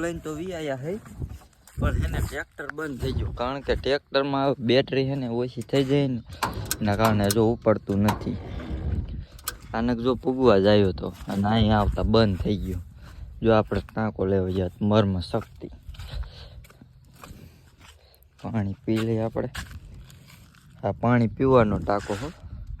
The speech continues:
પીવાનું પાણી ઈ આપણે લેવા ગયા તા. મિત્રો ટાંકો છે ને બે જાતનો છે, એક તો આમાં છે પાણી ભરી ગઈ અને બીજું છે ને આમાં છે ને દવા ને એવું લગભગ છાંટી ગઈ છે. આમાં છે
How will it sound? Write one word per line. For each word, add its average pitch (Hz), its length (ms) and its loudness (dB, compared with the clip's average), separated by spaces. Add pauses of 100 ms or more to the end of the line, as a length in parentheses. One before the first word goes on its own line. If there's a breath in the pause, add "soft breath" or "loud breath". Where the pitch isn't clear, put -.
પીવાનું 117 460 -2
પાણી 101 320 -10 (480 loud breath)
ઈ 107 160 4
આપણે 101 220 0 (500)
લેવા 98 360 4
ગયા 95 240 -2
તા. 92 120 -4 (200)
મિત્રો 117 280 -2
ટાંકો 131 400 2
છે 143 80 2
ને 139 180 0
બે 127 80 6 (160)
જાતનો 117 380 4
છે, 139 60 6 (140)
એક - 160 -4
તો 113 120 2
આમાં 113 240 4
છે 123 260 0
પાણી 120 280 2
ભરી 127 380 4
ગઈ 139 140 -2 (420 loud breath)
અને 101 140 4 (100)
બીજું 117 320 2
છે 123 100 6
ને 120 100 4
આમાં 107 320 4
છે 120 140 2
ને 110 60 2 (120)
દવા 110 300 6
ને 104 180 2
એવું 101 160 2
લગભગ 95 380 0
છાંટી 101 520 0
ગઈ 95 180 -4
છે. 117 80 -4 (560 loud breath)
આમાં 196 260 0
છે 110 80 2